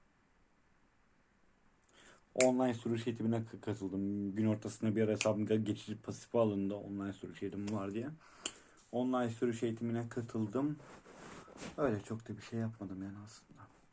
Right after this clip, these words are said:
Ha, beş gibi o yüzden, Nalbur'dan ziyade o yüzden de eve geldim.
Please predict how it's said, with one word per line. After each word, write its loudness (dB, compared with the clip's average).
Ha, 12
beş 12
gibi 6
o 10
yüzden, 4
Nalbur'dan 0
ziyade 2
o 6
yüzden 6
de 4
eve 4
geldim. -2